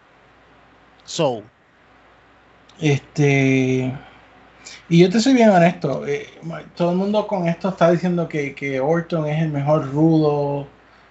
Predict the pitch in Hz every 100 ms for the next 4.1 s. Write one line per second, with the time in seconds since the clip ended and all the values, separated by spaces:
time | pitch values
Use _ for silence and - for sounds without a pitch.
0 | _ - 139 135 131 123 156 151 160 147
1 | 139 135 131 131 143 156 147 151 151 156
2 | 143 143 139 - 135 185 - - 139 175
3 | 190 147 170 135 120 127 - 160 139 123